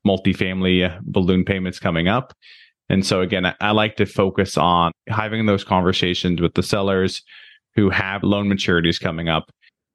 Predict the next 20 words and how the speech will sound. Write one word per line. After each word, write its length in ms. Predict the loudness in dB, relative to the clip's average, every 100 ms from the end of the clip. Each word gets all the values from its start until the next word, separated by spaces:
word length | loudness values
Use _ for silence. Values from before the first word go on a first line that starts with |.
| _
building 360 | -2 0 0 0
a 80 | 2
win-win 380 | 2 4 2
solution 480 | 0 0 0 2 2
with 100 | 2
them, 300 | 0 -2 -2 -4 -4 _ _
right? 340 | -2 0 -2 -8
My 520 | -2 0 2 0 0 -2 0
number 340 | 0 2 2
one 220 | 2 0
focus 420 | 0 -4 -2 0
is 220 | 2 2 -2 -18 _ _ _ _ _
how 200 | -6 -2
low 320 | 0 2 2
can 160 | 0 0
I 80 | 2
get 160 | 0
my 120 | 0
cost 360 | 0 2 0 0
basis? 640 | -2 0 2 2 0 -10